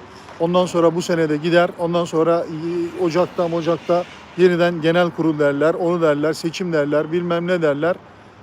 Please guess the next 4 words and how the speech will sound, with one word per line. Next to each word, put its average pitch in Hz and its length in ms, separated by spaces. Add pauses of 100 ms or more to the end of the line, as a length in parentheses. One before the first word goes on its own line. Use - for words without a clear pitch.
(260)
E, 165 220
olmaz 170 400
yani. 131 240 (2250)
Sorunları 202 540